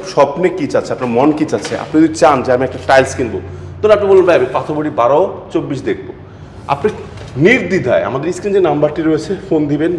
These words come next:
ভিডিও কলের মাধ্যমে সুন্দর মতো দেখে শুনে প্রাইস যাচাই করে কিন্তু আপনারা ক্রয় করতে পারবেন। আমরা কিন্তু সবসময় প্রস্তুত আপনাদের জন্য, শুধু আপনারা একটু কষ্ট করে ফোন দিবেন, এটা আমাদের রিকোয়েস্ট। একটা বিষয়টা আসেন দেখে দিই ভিডিও শেষে, যারা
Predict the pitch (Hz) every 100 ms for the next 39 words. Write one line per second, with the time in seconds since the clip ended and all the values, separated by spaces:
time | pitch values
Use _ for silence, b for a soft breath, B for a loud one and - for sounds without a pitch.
0 | 120 127 139 131 131 131 135 143 143 -
1 | 156 165 165 156 156 - 131 123 151 151
2 | 147 165 B B B - 139 135 143 -
3 | 123 147 139 139 143 - - 117 160 202
4 | - 131 107 95 101 92 92 90 B B
5 | B - 139 190 220 220 - 185 - 226
6 | 226 240 - - 123 151 127 120 101 92
7 | - - 165 - 214 208 220 202 220 220
8 | - 254 165 107 98 151 156 156 143 110
9 | 101 B B B 185 220 240 247 240 -
10 | - 160 196 135 117 - 143 160 160 139
11 | 104 - - - - - - - - -
12 | B B B B 123 180 175 131